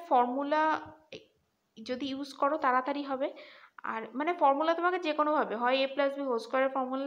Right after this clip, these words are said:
লাগাতে হবে, নাহলে এ স্কয়ার মাইনাস বি স্কয়ার এর ফর্মুলা লাগাতে হবে। তাহলে অতিভুজ স্কয়ার সমান কি?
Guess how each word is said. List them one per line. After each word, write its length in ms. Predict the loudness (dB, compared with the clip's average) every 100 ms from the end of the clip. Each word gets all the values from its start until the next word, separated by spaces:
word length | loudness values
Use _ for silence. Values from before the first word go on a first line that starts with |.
| 0
লাগাতে 260 | 0 -2 -4
হবে, 160 | -4 -6 -10 -20 -20 _ -4
নাহলে 240 | -2 0 0
এ 40 | -2
স্কয়ার 200 | -2 -2 -2
মাইনাস 200 | -6 -6
বি 60 | -10
স্কয়ার 260 | -8 -4 -4
এর 60 | -4
ফর্মুলা 340 | -6 -6 -8 -8 -8
লাগাতে 260 | -8 -10 -10
হবে। 160 | -10 -14 -18 -20 -20 -20 _
তাহলে 160 | 2 4
অতিভুজ 340 | 4 2 -4 0
স্কয়ার 240 | 2 2 2
সমান 320 | -4 0 0
কি? 100 | 0